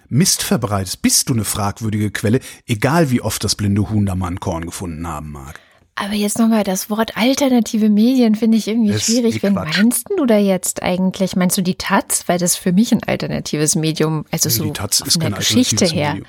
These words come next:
Speaker 1: Medium. <laughs> Alternative Medien, das sind diese ganzen hier Rubicon, Nachdenkseiten, KenFM, wie du sie alle nennen
Speaker 2: Ach so.
Speaker 1: kannst.
Speaker 2: Du meinst,
Speaker 1: Äh, die,
Speaker 2: ach, ja.
Speaker 1: die im Wesentlichen, die im Wesentlichen ja, nicht unbedingt Verschwörungstheorien verbreiten,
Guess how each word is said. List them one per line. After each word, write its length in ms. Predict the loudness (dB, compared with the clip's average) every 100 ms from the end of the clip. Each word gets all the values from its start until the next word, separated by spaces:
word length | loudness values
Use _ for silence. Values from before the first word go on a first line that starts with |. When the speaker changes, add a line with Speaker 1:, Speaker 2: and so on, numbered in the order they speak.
| -18 -16 -6 -2
Speaker 1:
Medium. 260 | 0 0
<laughs> 0 |
Alternative 640 | 0 2 2 2 2 2 2
Medien, 420 | 2 2 4 4
das 160 | 4
sind 160 | 2 2
diese 180 | 0 0
ganzen 380 | 2 2 2 2
hier 220 | 2 2
Rubicon, 1160 | 2 -2 0 -2 0 2 4 6 4 2 -2
Nachdenkseiten, 840 | -6 -6 -4 0 2 2 2 0 -4
KenFM, 800 | -2 0 2 0 0 2 2 2
wie 60 | 0
du 80 |
sie 160 | 0 0
alle 160 | 0 0
nennen 260 | 2 2
Speaker 2:
Ach 60 | 2
so. 60 | -2
Speaker 1:
kannst. 300 | -2 -2 -4 -14 -18 -18 -14
Speaker 2:
Du 80 | -10
meinst, 400 | -4 0 0 0 0
Speaker 1:
Äh, 60 |
die, 180 | 0 0
Speaker 2:
ach, 240 | -2 -8 -14 -20 -20
ja. 200 | _ -20 -6
Speaker 1:
die 120 | -2 0
im 160 | 0
Wesentlichen, 640 | 2 2 2 2 4 2 2
die 100 | 0
im 140 | 0
Wesentlichen 720 | 2 2 2 2 2 2 -2 _ _ _ -18
ja, 560 | -12 -10 -8 -8 -10 -12
nicht 360 | -8 -2 0
unbedingt 320 | 2 4 4 2
Verschwörungstheorien 1160 | 0 0 2 2 2 0 2 2 2 2 0
verbreiten, 760 | 0 -2 -2 0 0 0 -2 -4